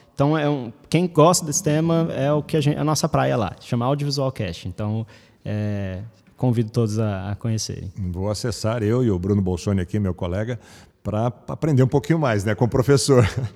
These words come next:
Speaker 2: E, e, Bruno, é, pra gente finalizar, é, o que é que mais você pode dizer? Faltou a gente comentar alguma coisa importante que você queira,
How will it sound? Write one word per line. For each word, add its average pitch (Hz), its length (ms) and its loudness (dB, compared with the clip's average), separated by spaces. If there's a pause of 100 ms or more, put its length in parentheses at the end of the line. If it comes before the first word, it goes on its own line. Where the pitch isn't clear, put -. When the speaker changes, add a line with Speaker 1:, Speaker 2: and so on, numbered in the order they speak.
(320)
Speaker 2:
E, 117 360 2
e, 127 160 0
Bruno, 156 480 2
é, 139 240 2
pra 156 300 -2
gente 147 180 2
finalizar, 107 680 0 (200)
é, 104 340 0 (140)
o 113 80 -4
que 151 160 -6
é - 20 -4
que 135 200 -4
mais 113 600 -2
você 98 220 -8
pode 110 180 -2
dizer? 92 320 -2
Faltou 104 720 -6
a 95 60 -6
gente 90 320 -4
comentar 95 420 -2
alguma 95 320 -2
coisa 95 220 -2
importante 107 520 -4
que - 80 -8
você 90 220 -6
queira, 90 320 -4